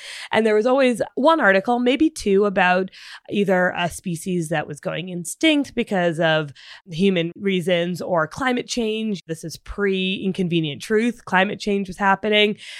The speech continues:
And then we'd have to talk about, like, how that relates to the science. And we had to write a little piece about it. And for that, for me, that just contextualized the things that I was good at, the science and math that I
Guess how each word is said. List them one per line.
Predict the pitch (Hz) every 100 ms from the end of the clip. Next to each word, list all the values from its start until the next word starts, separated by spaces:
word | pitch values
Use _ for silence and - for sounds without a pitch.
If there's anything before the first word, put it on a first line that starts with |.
| -
And | - 233
then | 220
we'd | 226
have | 220 214
to | 214
talk | - 294 269
about, | 190 170 -
like, | 175
how | 165 202
that | 190 175
relates | 180 - - -
to | 160
the | 165
science. | - 160 - 165 180
And |
we | 175
had | 156
to | 170 - -
write | 247 170
a |
little | 160 143 -
piece | - -
about | - - 82
it. | 147 - - - -
And | 202 196
for | 202 170
that, | 175 196 269 -
for | - 214
me, | 190 202 240 277
that | 190 175 208
just | - 214 -
contextualized | - 185 165 - - 165 151 156 165 -
the | 170
things | - 180 175 180 180
that | 151 151
I | 170
was | 156 147
good | - 151
at, | 185 285
the | -
science | - 160 156 156 175
and | 165
math | 165 151 -
that | 180 156
I | 151 160